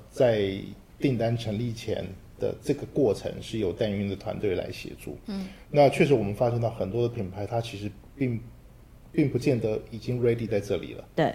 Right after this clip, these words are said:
Speaker 1: 它可能更前一点或更后面一点。
Speaker 3: 嗯。
Speaker 1: 哦，所以透过，呃，陪跑教练跟顾问的服务，其实希望是可以帮助品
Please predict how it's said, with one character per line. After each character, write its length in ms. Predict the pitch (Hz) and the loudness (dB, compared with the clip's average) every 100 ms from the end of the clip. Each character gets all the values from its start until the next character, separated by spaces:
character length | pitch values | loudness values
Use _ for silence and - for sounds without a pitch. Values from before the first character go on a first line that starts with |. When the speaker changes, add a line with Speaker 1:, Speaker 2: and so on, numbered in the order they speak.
| - | 0
Speaker 1:
它 80 | 127 | -2
可 100 | 107 | 0
能 100 | 101 | 0
更 140 | 127 113 | 0 -2
前 280 | - 90 | -4 -4
一 40 | 104 | -4
点 140 | - | -4
或 100 | 104 | -6
更 180 | 107 107 | -4 -4
后 220 | - - - | -2 -2 -2
面 160 | - | -6
一 40 | - | -10
点。 200 | - - - | -12 -10 0
Speaker 3:
嗯。 180 | 190 165 - - | 0 0 -6 0
Speaker 1:
哦， 120 | 113 | 2
所 140 | - | 6
以 280 | 147 135 113 98 | 6 6 2 0
透 140 | - 135 | 4 6
过， 340 | 139 123 113 - | 6 6 4 2
呃， 340 | 110 98 101 101 - - - | 2 2 0 -4 -10 -12 -6
陪 100 | 120 | 0
跑 140 | 120 | 2
教 180 | 110 120 | 4 4
练 200 | 117 110 | 2 0
跟 160 | 101 110 | -2 -4
顾 240 | - 131 | 0 2
问 100 | 120 | 2
的 80 | 107 | -2
服 420 | - - 101 117 | -8 -8 -2 2
务， 140 | 127 104 | 2 0
其 280 | - 110 104 | -4 -6 -4
实 60 | |
希 240 | 104 - 123 | -6 -4 0
望 140 | 120 | 0
是 100 | 117 | -2
可 140 | 113 | -4
以 60 | 113 | -4
帮 260 | - 120 120 | -2 -2 0
助 120 | 120 | -4
品 200 | - - | -6 -10